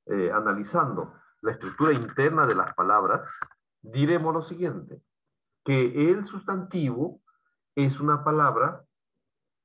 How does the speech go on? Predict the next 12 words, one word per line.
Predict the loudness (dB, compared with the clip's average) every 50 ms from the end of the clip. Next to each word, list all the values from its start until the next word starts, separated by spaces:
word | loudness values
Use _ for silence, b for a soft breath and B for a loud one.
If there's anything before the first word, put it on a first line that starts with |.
| _ _ _ _ _ _ _ _
variable. | -20 -2 2 4 4 4 2 0 -2 0 0 -2 -2 -4 -8 -10 -12 -16 _ _ _ _ _ _ _ _ _ _ _ _ _ _ _ _ _ _ _ _ _ _ _ _ _ _ _ _ _ _ _ _
¿Por | 0 0 0 0
qué | -2 0 0
es | 2 2
vari-, | 2 2 2 0 -4 -8 -8
variable? | -6 -6 -4 -2 0 -2 -2 -4 -4 -12 -20 _ _ _ _ _ _ _
Porque | _ 0 0 0 -2 -6 -10 -10
tiene | -10 -4 0 2 4 4 4 2 0 -2 -4 -6 -8 _ _ _ _ _ _ _ _
en | -16 -16 -16
su | -14 -18 -20 -4
parte | 0 0 2 2 0 0 2
interna | 2 2 2 2 2 2 2 2 0 -2 -4 -6 -6 -8 -10